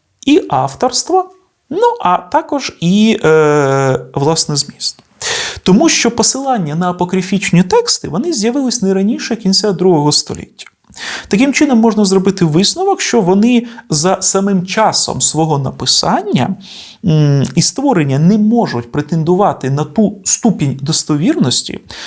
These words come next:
якими наді-, наділені канонічні книги.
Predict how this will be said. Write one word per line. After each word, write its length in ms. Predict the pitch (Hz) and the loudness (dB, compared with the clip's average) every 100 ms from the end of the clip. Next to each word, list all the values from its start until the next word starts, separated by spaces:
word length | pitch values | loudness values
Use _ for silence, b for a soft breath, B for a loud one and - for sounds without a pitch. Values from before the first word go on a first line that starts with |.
| B B | B B
якими 400 | 135 135 294 240 | -2 2 2 4
наді-, 360 | 165 143 - | 4 2 2
наділені 460 | 165 170 208 180 175 | 4 4 4 4 4
канонічні 640 | 175 185 185 147 - - | 4 4 4 2 -2 -6
книги. 460 | 120 180 170 - - | 2 4 4 2 -10